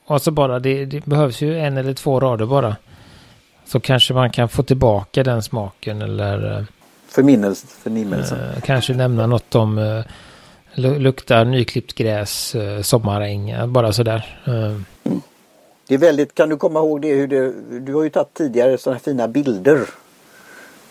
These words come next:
Speaker 2: eh, på teet i den här vita skålen. Eh, kunde du se, eh, kan du komma ihåg, för det ser väldigt ljust ut tycker jag. Hur var föregående?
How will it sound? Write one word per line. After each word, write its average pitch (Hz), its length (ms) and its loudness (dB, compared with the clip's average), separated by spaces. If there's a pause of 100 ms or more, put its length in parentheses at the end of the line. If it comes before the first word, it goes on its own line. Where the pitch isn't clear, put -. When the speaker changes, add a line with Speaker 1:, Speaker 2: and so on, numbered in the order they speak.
(260)
Speaker 2:
eh, 107 160 0
på 104 220 2
teet - 520 0
i 104 200 -2
den 101 220 -4
här 107 120 0
vita 95 380 4
skålen. 82 520 2 (300)
Eh, 147 60 -14 (680)
kunde 120 240 0
du 123 140 2
se, 117 340 0
eh, 113 360 4 (400)
kan 113 120 -6
du 110 60 -6
komma 120 200 -2
ihåg, 101 380 -2 (160)
för 117 80 -6
det 123 140 2
ser 139 120 2
väldigt 131 320 4
ljust 104 320 -2
ut - 160 -10
tycker 92 220 -4
jag. 82 80 -4 (140)
Hur 113 120 -6
var 107 320 4 (460)
föregående? 98 560 4